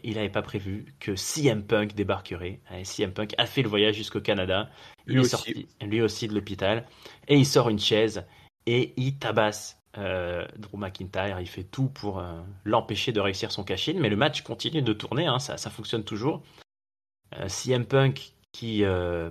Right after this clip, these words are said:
Speaker 1: passe devant la ceinture, le titre de champion du monde poids lourd, il
Speaker 2: Oh
Speaker 1: la
Speaker 2: oui.
Speaker 1: regarde. Et
Speaker 2: Joli plan, ouais. Joli
Speaker 1: Ouais,
Speaker 2: plan.
Speaker 1: ouais, ouais. Et là, il s'en lèche les babines, il la saisit et il va foutre un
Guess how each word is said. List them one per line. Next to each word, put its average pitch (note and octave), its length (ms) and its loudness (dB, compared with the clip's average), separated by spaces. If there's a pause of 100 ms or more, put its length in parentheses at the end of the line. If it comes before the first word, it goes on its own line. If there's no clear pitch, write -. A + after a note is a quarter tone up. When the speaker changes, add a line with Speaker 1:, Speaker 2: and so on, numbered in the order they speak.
(120)
Speaker 1:
passe D3+ 340 0
devant A#2 360 0
la F2 120 -6
ceinture, C3+ 680 -4 (180)
le F#2 140 -10
titre - 420 -4
de B2+ 80 -4
champion A2+ 380 -4
du G#2+ 80 0
monde A2 180 -4
poids G2 140 0
lourd, A#2+ 160 4
il G#2+ 60 8
Speaker 2:
Oh A2 60 10
Speaker 1:
la C3 80 8
Speaker 2:
oui. A#2 60 4
Speaker 1:
regarde. G2+ 480 4 (540)
Et A#2+ 240 4
Speaker 2:
Joli A2+ 180 -2
plan, F#2 320 -2
ouais. E2+ 200 -10
Joli A#2+ 260 -6
Speaker 1:
Ouais, G#2 60 -4
Speaker 2:
plan. F#2+ 180 2
Speaker 1:
ouais, F2 40 0 (140)
ouais. - 140 -8 (180)
Et A2 140 2
là, A2+ 280 4
il G#2+ 80 -4
s'en G2+ 200 -2
lèche B2 240 0
les G#2+ 60 -2
babines, G#2+ 380 2
il A#2+ 160 -2
la B2 120 2
saisit A#2 520 -4
et G#2+ 120 0
il G#2+ 100 0
va G2+ 80 4
foutre - 320 -12
un G2 80 -8